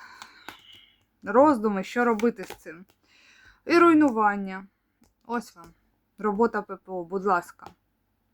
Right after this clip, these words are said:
Це чітко описало картину, що відбувається. Тобто воно якби є, але воно заходить в такий тупік, що воно призводить до руйнувань.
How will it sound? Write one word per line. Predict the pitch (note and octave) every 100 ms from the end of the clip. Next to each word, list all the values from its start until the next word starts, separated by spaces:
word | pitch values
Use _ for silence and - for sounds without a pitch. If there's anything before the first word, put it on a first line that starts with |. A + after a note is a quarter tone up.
| _ _ _ _ _ _ _ _ _ _ _ - _ _
Це | - D#4+ F4+ B3
чітко | - C#4 - -
описало | - - - G3 - A#3+ A3+
картину, | A3 F#3+ - A#3 G#3+
що | - G3
відбувається. | F3+ E3+ D#3+ D#3 D3+ - _
Тобто | F3 - F3+
воно | A3+ C#4
якби | C#4 A3+ F#3 F3+
є, | G3 A3 D4
але | C4+
воно | G#3+ G#3 A3 A#3
заходить | G#3+ - A3+ G3+
в | -
такий | G#3+ - A3+
тупік, | A3 G#3 C#4+ D#4 -
що | - - A#3 A3 G#3 F#3+ - _ _ _ _ _ _ _ _ _ _ _
воно | A3+ C4+ C#4+
призводить | C#4 B3+ B3+ G#3+
до | A#3+
руйнувань. | A#3 G3+ F3+ - A3 A#3+